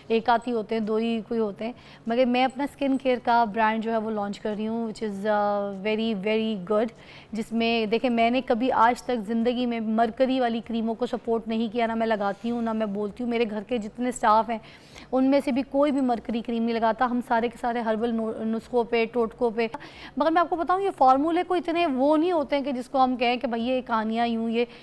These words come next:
ये चीज़ें हम भी बना सकते हैं। ये मुझे पता इस तरह से चला कि जब मैंने रिसर्च की, मैं गई वहाँ के डर्मेटोलॉजिस्ट, वहाँ के स्किन, अ, अ, डॉक्टर्स से मेरी मुलाकात हुई, सर्जन्स वगैरह से मुलाकात हुई, तो उन लोगों ने मुझे वहाँ के जो मैन्युफैक्चर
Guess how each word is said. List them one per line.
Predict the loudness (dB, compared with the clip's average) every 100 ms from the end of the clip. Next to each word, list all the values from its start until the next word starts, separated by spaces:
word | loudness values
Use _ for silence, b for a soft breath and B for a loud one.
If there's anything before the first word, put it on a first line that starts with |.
| B
ये | -2
चीज़ें | 0 -2 0
हम | 0 2
भी | 2
बना | 0 -2
सकते | -4 -10 -6
हैं। | -2
ये | 0
मुझे | 0 0 -2
पता | 0 2 2
इस | -2
तरह | -2 -4
से | -2
चला | -4 0 0 -2 B B B B
कि | 0
जब | 2
मैंने | 2 2 2
रिसर्च | 0 0 2 4 2
की, | -2 -2 0
मैं | -2
गई | 0 0 0
वहाँ | 0 -2
के | -2
डर्मेटोलॉजिस्ट, | -2 -2 0 0 0 -2 -4 -4
वहाँ | -4 -4
के | 0 0 0 B B B
स्किन, | -4 2 4 4
अ, | 4
अ, | 6 4 2 -2 -6 -2 0 2 2 0 0
डॉक्टर्स | 0 0 -4
से | -2
मेरी | 0 0
मुलाकात | 0 0 2 2 2 0
हुई, | -4
सर्जन्स | 0 0 0 -2
वगैरह | 0 0 2 0
से | -2
मुलाकात | -2 0 2 0 0
हुई, | -4
तो | -2
उन | 0
लोगों | 0 0
ने | -2
मुझे | -2 -2
वहाँ | -2 -2
के | -2 -2 B B B -2
जो | 4 4 6
मैन्युफैक्चर | 4 2 2 -2 -2